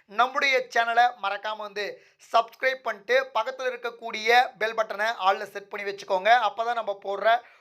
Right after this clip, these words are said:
ஒவ்வொரு அப்டேட்டும் பார்த்தீங்கன்னா உங்களுக்கு நோட்டிஃபிகேஷன்ல வரும். இப்போ வாங்க ஒரு முழுமையான அரசியல் காணொளிக்குள் சென்று விடலாம். அதாவது அதிமுகவில் ஓ பி எஸ்ஸுக்கு இரண்டாவது வாய்ப்பு கொடுத்த எடப்பாடி பழனிசாமி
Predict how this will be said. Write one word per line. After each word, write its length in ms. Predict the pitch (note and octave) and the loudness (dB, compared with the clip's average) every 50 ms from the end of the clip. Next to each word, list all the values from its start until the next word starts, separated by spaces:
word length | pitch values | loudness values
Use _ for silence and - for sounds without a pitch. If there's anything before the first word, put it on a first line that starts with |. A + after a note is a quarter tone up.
| _ | _
ஒவ்வொரு 560 | _ A3+ A#3 B3+ C4 B3+ C#4 C#4+ C#4 C#4 C#4+ - | _ -2 -2 -2 0 2 4 4 4 2 -2 -4
அப்டேட்டும் 480 | F#3+ G#3 - - A#3 A#3 A#3 B3 A#3+ A3 | -4 -4 -2 -2 -4 -4 -4 -6 -6 -4
பார்த்தீங்கன்னா 480 | A3 G#3 G#3 F#3 F#3 G3+ A3 A#3 B3 - | -6 -6 -6 -6 -2 0 2 2 0 0
உங்களுக்கு 760 | A#3+ A#3+ A#3+ B3 B3+ B3 A#3+ A#3 - A#3+ B3 B3 B3 B3 B3 G3+ | -6 -12 -6 -2 -2 -2 -2 -2 -4 -2 -2 -2 -2 -4 -8 _
நோட்டிஃபிகேஷன்ல 760 | F#3 G#3+ A#3+ A#3 - A3 A3 A3 F#3+ A3 F#3 - G3+ G#3+ F#3+ D#3+ | -6 -4 -4 -4 -6 -10 -12 -10 -8 -8 -8 -8 -8 -8 -6 -2
வரும். 300 | E3+ F#3 G#3+ A#3+ A#3 - - - - _ | 2 2 2 2 0 -2 -10 -20 -20 _
இப்போ 280 | _ G#3+ A3+ - A3+ G3+ | _ -6 -4 -2 -2 0
வாங்க 500 | F#3 F3+ F#3 F#3 F#3+ G#3+ A#3 B3 B3 B3 - | 2 2 0 0 4 4 4 4 4 0 -6
ஒரு 360 | - F3 F3+ F3 E3+ E3 E3 D#3+ | -8 -6 -4 -4 -4 -4 -6 -8
முழுமையான 540 | E3+ F#3+ G3+ G#3 A#3 A3+ A3+ A3+ A#3+ B3+ B3+ | -6 -4 -2 0 2 4 4 4 2 2 0
அரசியல் 500 | A3+ F#3+ F#3+ G#3+ A3 G#3+ A3 A#3 A#3 A3+ | 0 -2 -2 -2 -4 -8 -10 -12 -12 -6
காணொளிக்குள் 520 | - G3+ G3+ G3+ G3+ G3 - G3+ G3 F#3+ | -4 -4 -4 -4 -6 -10 -14 -16 -16 -14
சென்று 240 | F#3+ - F#3+ F#3 F#3 | _ -10 -8 -6 -6
விடலாம். 360 | F#3 F3 F#3 G#3 A3+ B3 - - _ _ _ | -4 0 2 2 2 2 0 -6 _ _ _
அதாவது 440 | - F#3+ G3 G#3 A3+ B3 B3 C4+ C#4 - | -2 2 4 4 4 4 0 -4 -4 0
அதிமுகவில் 1000 | - A3+ C4 C4 - C4+ C4+ C4 B3+ B3+ B3 - - A#3+ A3+ A3+ A#3 C4 C4 - | 2 2 2 0 -4 -10 -12 -8 -8 -8 -8 -4 0 2 2 2 2 -2 -8 -10
ஓ 240 | - G#3+ A3+ A#3+ A#3+ | -8 -6 -6 -6 -6
பி 160 | - A#3 B3 | -6 -4 -4
எஸ்ஸுக்கு 400 | A#3+ A#3 A#3 A3+ - - B3+ A#3 | -4 -4 -6 -10 -14 -12 -12 -10
இரண்டாவது 460 | G#3 G#3 A3 A3+ A#3 A#3 A#3 A#3 A3+ A3 | -8 -8 -2 2 4 4 4 2 0 -2
வாய்ப்பு 300 | G#3+ G#3+ G#3 G#3 G#3 - | -2 -2 -2 -4 -10 -14
கொடுத்த 260 | G#3+ G3+ G3 G#3+ A#3 | -14 -12 -8 -8 -6
எடப்பாடி 500 | A3+ G#3 G3 G#3 G#3 - A3+ G#3 G#3 G3+ G3+ | -4 -2 -2 -2 0 0 0 -2 -2 -2 -6
பழனிசாமி 540 | G3+ F#3+ G3 F#3+ G3 G3 F#3 F#3 G#3+ A#3+ | -8 -8 -8 -6 -6 -6 -6 -6 -10 -16